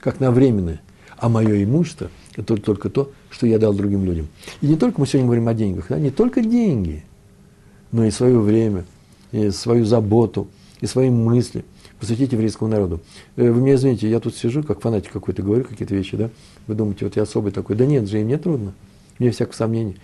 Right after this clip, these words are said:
И у меня есть семья, и у меня есть опыт жизни, из другой жизни. Болеет шува. Мы пришли из другого мира. Вне всякого сомнения. Мы смотрим немножко другими глазами.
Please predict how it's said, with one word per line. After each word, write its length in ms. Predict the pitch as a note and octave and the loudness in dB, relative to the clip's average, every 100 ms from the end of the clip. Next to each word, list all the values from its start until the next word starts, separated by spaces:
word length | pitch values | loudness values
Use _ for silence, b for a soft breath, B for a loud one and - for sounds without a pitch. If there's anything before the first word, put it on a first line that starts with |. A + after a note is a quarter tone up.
| B B | B B
И 80 | A#2+ | 0
у 40 | |
меня 120 | C3+ | 2
есть 140 | C3+ - | 0 0
семья, 320 | G#2+ A2 B2+ | -2 0 0
и 100 | A2+ | 0
у 60 | |
меня 140 | G#2 A#2 | 0 -2
есть 120 | G#2+ B B B B | -4 B B B B
опыт 260 | A2+ A#2 G2+ | -4 -2 -2
жизни, 420 | G2+ B2+ A2 G#2+ | 2 4 4 0
из 60 | |
другой 280 | G2 G#2+ G#2+ | -2 0 0
жизни. 340 | G2+ G2+ F#2+ F#2 B B | 0 -2 -4 -10 B B
Болеет 360 | C3+ D#3 F3 D3 | 2 4 2 0
шува. 360 | - F#3+ A#2 - B B | -2 0 0 -4 B B
Мы 80 | B2 | -6
пришли 240 | C3+ B2 | -4 -2
из 60 | B2+ | 0
другого 340 | B2+ A#2+ A#2 | 2 2 0
мира. 300 | A2 G#2 F2+ E2+ b | 0 -2 -2 -8 b
Вне 220 | - C3 B2+ | -2 0 2
всякого 240 | B2 - | 0 -2
сомнения. 380 | A#2 A2+ F#2+ F2+ B B B | -4 -2 -4 -6 B B B
Мы 140 | D3 | 2
смотрим 380 | C3 D#3 E3+ C#3 | 2 2 2 2
немножко 300 | B2+ A#2+ - | 0 -2 -2
другими 240 | A#2+ A2+ G#2+ | -2 -2 -2
глазами. 380 | G#2 G2+ F#2+ | -2 -2 -4